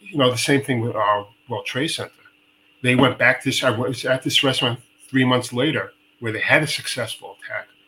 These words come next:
where they killed about thirteen people. So, but this is the carnage. Now, where the Israelis really became experts, when I say experts, you know, you have all these different, uh, N G Os, uh,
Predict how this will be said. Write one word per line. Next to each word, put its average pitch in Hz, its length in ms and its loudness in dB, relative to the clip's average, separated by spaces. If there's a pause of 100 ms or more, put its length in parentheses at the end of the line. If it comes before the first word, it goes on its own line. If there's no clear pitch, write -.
(100)
where 110 120 -12
they 101 80 -12
killed 151 280 -8
about 113 200 -12
thirteen - 460 -20
people. - 300 -20 (800)
So, 127 320 4
but 135 140 -2
this 196 220 2
is 170 240 2
the 151 100 6
carnage. 139 560 2 (220)
Now, 135 320 4 (320)
where 147 260 6
the 135 180 6
Israelis 127 720 0 (160)
really 139 220 0
became 117 540 -6
experts, - 640 -10 (300)
when 120 120 -8
I 113 40 -10
say 127 160 0
experts, - 540 -8 (460)
you 120 40 -6
know, 117 100 0
you 127 180 4
have 139 240 4
all 165 200 0
these 180 220 -4
different, 131 440 -2 (140)
uh, 113 160 -8 (140)
N 147 160 6
G 127 240 2
Os, - 420 -6 (580)
uh, 90 400 -4